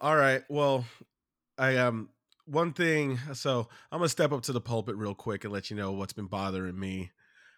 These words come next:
Um, right now is, like, one of our, it's, like, the end of times for us right now. Like, this pandemic that's changed our lives, we're never gonna go back to the status quo. Like,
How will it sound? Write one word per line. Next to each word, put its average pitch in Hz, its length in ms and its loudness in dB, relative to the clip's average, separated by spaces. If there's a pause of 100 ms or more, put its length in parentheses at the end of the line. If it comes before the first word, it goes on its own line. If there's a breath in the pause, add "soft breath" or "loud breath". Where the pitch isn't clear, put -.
(160 soft breath)
Um, 104 520 -2 (640)
right 151 240 0
now 123 520 2
is, 117 220 -4
like, 110 160 -4
one 117 180 -4
of 107 140 -4
our, 104 320 -2
it's, 101 140 -10
like, 110 160 -8
the 101 100 -6
end 104 220 -6
of 98 100 -12
times 95 400 -6
for 90 220 -12
us - 200 -10
right 87 200 -10
now. 82 200 -10
Like, 92 180 -12
this 120 160 -6
pandemic 113 600 -4
that's 101 300 -10
changed 107 400 -8
our 104 140 -6
lives, 104 520 -4 (360 soft breath)
we're 113 140 -2
never 120 300 0
gonna 113 200 -2
go 110 240 -4
back 101 440 -6
to 110 120 -10
the 98 120 -10
status 95 520 -8
quo. 104 240 -8
Like, 110 180 -8